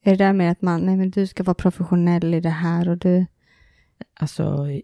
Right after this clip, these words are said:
Speaker 2: jag kan absolut, eh, fälla tårar, för att jag har lätt för att fälla tårar även när jag skrattar, om man säger så. Eh,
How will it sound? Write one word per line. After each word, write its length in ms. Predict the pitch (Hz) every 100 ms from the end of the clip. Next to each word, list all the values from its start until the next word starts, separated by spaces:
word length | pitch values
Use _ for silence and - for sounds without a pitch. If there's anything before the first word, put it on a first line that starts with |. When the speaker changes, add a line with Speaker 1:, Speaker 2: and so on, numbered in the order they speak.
| _
Speaker 2:
jag 340 | 156 151 143 _
kan 240 | - 170 - - _ -
absolut, 800 | - - 180 175 220 202 _ - _ -
eh, 200 | 165 - - _
fälla 320 | - 165 151
tårar, 560 | 143 175 143 127 123 - _ _ - 139
för 180 | - 147
att 120 | -
jag 80 | 143
har 220 | 131 131
lätt 260 | 131 156 -
för 160 | 170
att 140 | 160 147
fälla 200 | 151 131
tårar 380 | - 135 131 135
även 300 | 131 127 127
när 80 |
jag 140 | 127 117
skrattar, 560 | - 139 - - 196 - _ _ - - -
om 60 |
man 120 | 156
säger 180 | 117 139
så. 280 | 156 202 - _ - - - - - _
Eh, 540 | - 156 139 139 -